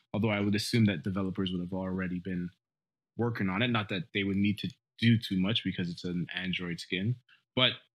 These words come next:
needless to say, they did not reveal the phone. They had a big reveal that was, uh, I don't know how to put it, like, a bunch of cryptic lines on the screen.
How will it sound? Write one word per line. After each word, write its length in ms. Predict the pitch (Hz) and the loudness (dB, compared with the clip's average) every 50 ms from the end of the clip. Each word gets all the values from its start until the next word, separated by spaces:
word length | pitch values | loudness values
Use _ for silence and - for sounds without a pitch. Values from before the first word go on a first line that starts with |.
| _ _ _ - | _ _ _ -2
needless 480 | 123 127 135 131 143 139 127 135 127 - | 2 6 8 8 10 8 8 6 4 4
to 80 | - 113 | 2 2
say, 360 | - - 113 113 113 107 95 | 4 6 8 8 8 6 6
they 140 | 107 110 107 | 4 4 4
did 240 | 95 - 110 104 | 4 2 2 4
not 320 | 101 104 110 110 - - 107 | 4 6 4 4 2 0 -2
reveal 380 | 101 98 90 92 101 101 101 | -2 0 2 2 4 4 2
the 80 | 95 95 | 0 -2
phone. 680 | - - - - - 104 101 98 95 95 95 110 120 117 - - - _ _ _ - | -4 -6 -8 -4 -2 0 0 2 2 2 4 4 4 2 0 -8 -20 _ _ _ 0
They 80 | 107 | 2
had 360 | 101 95 120 117 117 104 95 - - | 4 6 8 8 8 6 4 -2 -4
a 140 | 92 98 90 87 92 _ _ _ - | -4 -2 -2 -2 -4 _ _ _ 4
big 280 | - 127 131 131 127 123 | 8 8 8 10 8 8
reveal 680 | 123 117 117 113 107 95 87 87 101 98 101 104 104 104 | 8 8 8 6 4 2 2 2 4 4 4 4 4 2
that 220 | 101 104 98 95 90 | 2 2 2 2 0
was, 640 | 98 101 101 98 95 90 90 90 - - - - - _ _ _ _ _ _ _ _ _ _ _ _ _ _ - | 0 0 0 0 0 0 0 -2 -4 -8 -12 -14 -18 _ _ _ _ _ _ _ _ _ _ _ _ _ _ -10
uh, 560 | 90 92 90 87 87 85 85 85 82 76 85 - _ _ _ _ _ _ - | -8 -6 -6 -6 -6 -6 -6 -6 -8 -8 -10 -12 _ _ _ _ _ _ -6
I 60 | - 98 | -2 0
don't 100 | 98 101 | 0 0
know 60 | 98 | 0
how 80 | 101 | 0
to 80 | 95 92 | -2 -4
put 200 | - - - 110 | -2 0 0 0
it, 60 | 87 | 0
like, 160 | 82 87 87 | 0 -2 -4
a 60 | 85 82 | -6 -4
bunch 240 | 82 98 98 - | -2 0 0 2
of 160 | 101 90 - - | 0 -2 -4 -8
cryptic 520 | - - - 107 107 - - 107 87 - | -10 -2 -2 -2 -2 0 0 -2 0 0
lines 460 | 95 92 90 90 92 98 101 98 95 | 0 0 0 0 2 4 4 4 4
on 180 | 104 98 98 95 | 2 2 2 2
the 80 | 92 | 0
screen. 720 | 92 - - - - 92 90 95 104 113 123 143 160 170 | 0 -4 -8 -6 -2 0 2 2 4 4 4 4 4 2